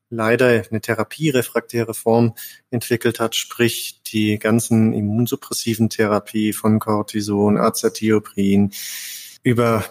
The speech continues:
Immunglobuline, Rituximab. Das hat einfach nicht richtig funktioniert. Sie hat trotzdem ihre Exacerbationen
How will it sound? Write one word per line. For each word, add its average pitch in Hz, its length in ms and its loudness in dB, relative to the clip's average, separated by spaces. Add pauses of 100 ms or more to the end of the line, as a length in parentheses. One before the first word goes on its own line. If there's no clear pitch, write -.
Immunglobuline, 110 1000 2
Rituximab. 104 800 -2
Das - 180 -10
hat - 260 -6
einfach 120 420 0
nicht 110 200 -4
richtig - 300 -6
funktioniert. 120 640 2
Sie 120 100 0
hat 113 80 -2
trotzdem - 460 -2
ihre 117 180 2
Exacerbationen 117 1000 0